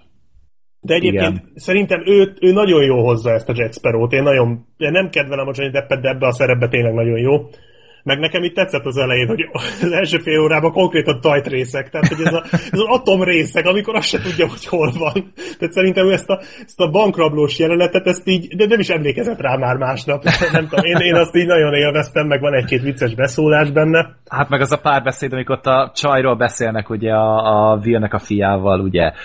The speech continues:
Speaker 2: és akkor tizé, vagy hogy mit nem mondjon neki, meg mit mondhat neki igazából.
Speaker 1: Igen, igen, igen.
Speaker 2: Tehát
Speaker 1: Voltak
Speaker 2: az
Speaker 1: benne jó
Speaker 2: arany.
Speaker 1: dumák, meg amikor kiugrik a,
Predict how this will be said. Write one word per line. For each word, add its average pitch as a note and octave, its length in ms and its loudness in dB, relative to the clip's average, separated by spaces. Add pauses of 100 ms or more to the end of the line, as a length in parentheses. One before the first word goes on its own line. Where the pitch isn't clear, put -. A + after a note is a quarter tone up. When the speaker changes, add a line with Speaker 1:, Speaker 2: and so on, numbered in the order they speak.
(100)
Speaker 2:
és - 80 -12
akkor A2+ 180 2
tizé, A#2 260 0
vagy B2+ 180 2
hogy B2 120 2
mit D3 200 -2
nem D#3+ 120 0
mondjon D#3+ 340 0
neki, C#3+ 180 -2
meg A#2 160 -4
mit B2+ 180 -4
mondhat A2 440 -4
neki G2 560 -10
igazából. D3 480 -6
Speaker 1:
Igen, - 0 -
igen, - 0 -
igen. C3+ 240 -14
Speaker 2:
Tehát E3 320 -12 (180)
Speaker 1:
Voltak C#3 100 0
Speaker 2:
az D3+ 140 -2
Speaker 1:
benne C3+ 140 0 (140)
jó G#2+ 60 0
Speaker 2:
arany. G2+ 140 2
Speaker 1:
dumák, C#3 380 0
meg D3 100 -2
amikor D3 260 0
kiugrik D3+ 360 0
a, C#3 180 2